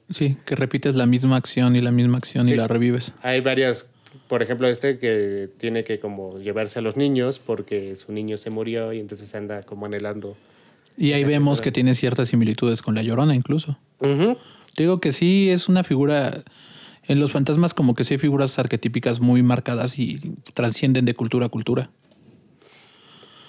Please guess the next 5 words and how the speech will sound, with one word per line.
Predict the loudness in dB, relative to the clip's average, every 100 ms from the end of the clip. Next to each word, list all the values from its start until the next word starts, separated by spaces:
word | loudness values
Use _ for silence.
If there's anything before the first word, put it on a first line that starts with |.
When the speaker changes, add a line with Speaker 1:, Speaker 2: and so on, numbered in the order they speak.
| -20 _
Speaker 1:
También | 0 2 4 4
este, | 2 2 2 4 2 -2 -8 -18 -18 -20 _ _ _ _ _ _
¿cómo | -2 2 2
se | 2
llama? | 4 4 4 2